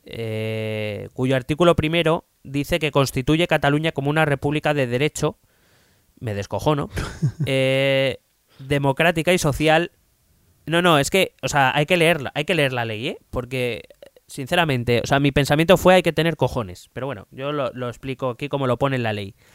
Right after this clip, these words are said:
Speaker 1: Como una república de derecho, democrática y social, reconocida, eh, bueno, esta ley reconocida como norma suprema hasta la aprobación de la Constitución, proclamando,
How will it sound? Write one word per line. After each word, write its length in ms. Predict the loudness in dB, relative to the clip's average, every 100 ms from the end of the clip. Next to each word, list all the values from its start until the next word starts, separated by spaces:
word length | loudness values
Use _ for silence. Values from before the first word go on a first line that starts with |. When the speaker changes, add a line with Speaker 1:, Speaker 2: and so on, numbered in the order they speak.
| -20 _ -20 _ _ _ _
Speaker 1:
Como 180 | -4 0
una 160 | 6 6
república 480 | 6 4 2 4 4
de 120 | 4
derecho, 600 | 4 2 2 4 4 2 -4
democrática 640 | 2 4 4 2 0 -2
y 60 | 0
social, 480 | -2 2 4 4 -2
reconocida, 920 | -4 0 2 2 2 0 0 2 0 -2 _ _ _ _
eh, 340 | -2 0 0 0
bueno, 160 | -2
esta 240 | -2 0 0
ley 160 | 0 -2
reconocida 540 | -4 -4 -2 -2 0
como 200 | 0 0
norma 260 | 0 0 2
suprema 340 | 0 0 0
hasta 200 | 0 2
la 60 | 2
aprobación 380 | 2 2 0 0
de 60 |
la 120 | 0 0
Constitución, 720 | -2 -6 -8 -6 -2 -2 -2
proclamando, 760 | 0 0 2 2 2 0 -2 -8